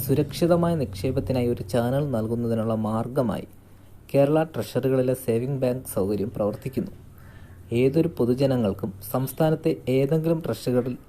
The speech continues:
ട്രഷറികളിൽ ഒരു അക്കൗണ്ട് തുറക്കാൻ കഴിയും. ഫണ്ട് കൈമാറ്റത്തിനായി ഇന്റർനെറ്റ് ബാങ്കിംഗ് ഇടപാട് ഉൾപ്പെടുന്ന ഒരു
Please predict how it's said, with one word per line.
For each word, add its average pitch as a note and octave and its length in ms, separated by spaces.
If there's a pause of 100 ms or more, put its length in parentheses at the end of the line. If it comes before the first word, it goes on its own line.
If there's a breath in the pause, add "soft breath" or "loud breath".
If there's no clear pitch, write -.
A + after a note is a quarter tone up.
(160)
ട്രഷറികളിൽ A#2+ 520 (140)
ഒരു B2+ 160
അക്കൗണ്ട് C#3 420
തുറക്കാൻ A2 380
കഴിയും. G2+ 260 (1080 loud breath)
ഫണ്ട് E3+ 320 (100)
കൈമാറ്റത്തിനായി D3+ 720 (160)
ഇന്റർനെറ്റ് C#3+ 540 (160)
ബാങ്കിംഗ് B2 480
ഇടപാട് B2 320
ഉൾപ്പെടുന്ന G#2+ 440 (140)
ഒരു C#3 100